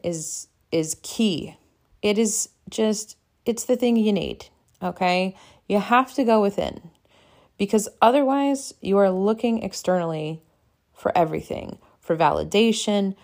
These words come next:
for a sense of what is right and wrong, for someone to tell you what to do,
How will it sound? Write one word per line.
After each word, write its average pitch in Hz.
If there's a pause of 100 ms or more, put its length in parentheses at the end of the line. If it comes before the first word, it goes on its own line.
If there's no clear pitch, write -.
(160)
for 165
a 165
sense 165
of 160
what -
is -
right -
and -
wrong, 196 (300)
for -
someone 180
to 165
tell 160
you 170
what 160
to 165
do, 226